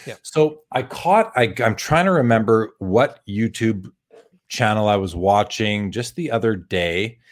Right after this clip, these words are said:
Speaker 2: Um, it might have been Filmington speaking about, s-, s-, did you see, you, f-, you subscribe to Filmington?
Speaker 1: Mm-hmm. Yeah, he's one of my favorites. I like a lot of the stuff he used to,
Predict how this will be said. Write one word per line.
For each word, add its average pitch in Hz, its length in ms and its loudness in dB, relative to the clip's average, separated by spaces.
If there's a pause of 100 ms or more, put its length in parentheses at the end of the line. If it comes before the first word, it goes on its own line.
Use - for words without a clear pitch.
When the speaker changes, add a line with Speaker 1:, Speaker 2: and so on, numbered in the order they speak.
(480)
Speaker 2:
Um, 95 680 -2
it - 220 -8
might 117 300 -2
have 170 340 -6
been 110 260 0 (180)
Filmington 151 1080 -4 (800)
speaking 180 680 -2
about, 117 720 4
s-, - 180 -14 (180)
s-, - 200 -12
did 127 360 -8
you 180 120 -4
see, 185 400 -4
you, 127 180 0
f-, - 180 -6
you 143 200 0
subscribe 135 480 0
to 127 60 -2
Filmington? 139 580 -2
Speaker 1:
Mm-hmm. 196 140 0 (260)
Yeah, 247 240 0
he's 185 120 0
one 208 120 6
of 196 40 2
my 185 60 6
favorites. 175 380 2 (120)
I 151 60 -4
like 165 180 4
a 170 60 4
lot 156 180 4
of 151 60 -4
the 139 80 -6
stuff - 200 -4
he 143 60 -6
used 123 180 -10
to, - 80 -12